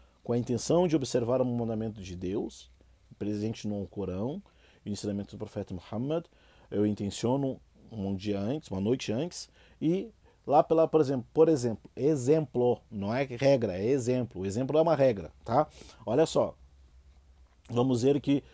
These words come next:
cinco e vinte, cinco e trinta é o limite de poder se alimentar. Então, a pessoa, ela, ela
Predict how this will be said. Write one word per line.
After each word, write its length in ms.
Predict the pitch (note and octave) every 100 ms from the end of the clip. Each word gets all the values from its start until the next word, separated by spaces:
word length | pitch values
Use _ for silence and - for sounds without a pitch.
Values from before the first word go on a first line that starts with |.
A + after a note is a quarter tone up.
| -
cinco 360 | - - F#3 E3+
e 40 |
vinte, 380 | C#3 F3 F3+ D#3
cinco 300 | - G3 F#3+
e 40 |
trinta 380 | - D3+ E3+ D#3+
é 20 |
o 40 | F3
limite 420 | F3 D#3+ C3+ C#3
de 80 | C#3
poder 300 | C#3 C#3+ C3+ -
se 140 | - C3
alimentar. 480 | C3 B2 G#2 E2 - - - - -
Então, 320 | D3+ D#3 A2
a 60 |
pessoa, 800 | G2+ G#2+ - A#2 B2+ D3+ F3+ G#3+ - -
ela, 320 | A#2 A2+ A2+ A#2+
ela 680 | A2+ A2+ A2 G#2+ G2 F#2+